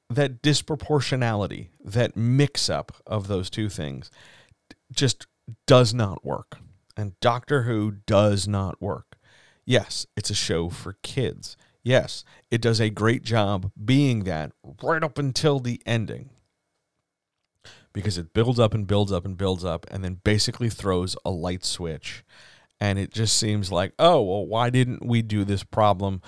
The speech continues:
Why didn't we just solve this the whole time? And then why do we have to frame the solution the way that we do?"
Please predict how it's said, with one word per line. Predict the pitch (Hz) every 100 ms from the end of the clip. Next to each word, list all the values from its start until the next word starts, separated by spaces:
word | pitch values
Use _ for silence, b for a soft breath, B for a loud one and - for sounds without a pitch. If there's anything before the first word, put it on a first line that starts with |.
| B -
Why | 104
didn't | 117 120 98
we | 117
just | 107 104 -
solve | - 92 98 92
this | 90 90
the | - 110 101
whole | 95 110 117 110 107
time? | - 117 110 76 76 87 B B B
And | 107 110
then | 107 107
why | 101 117
do | 123
we | 127
have | 117 113 -
to | 110
frame | - 127 123 135 135
the | 120
solution | 107 - 101 92 90 - 87 87 B B
the | 104 110
way | 104 107 107 110 113
that | 101 -
we | 95 90
do?" | 90 95 85 - 101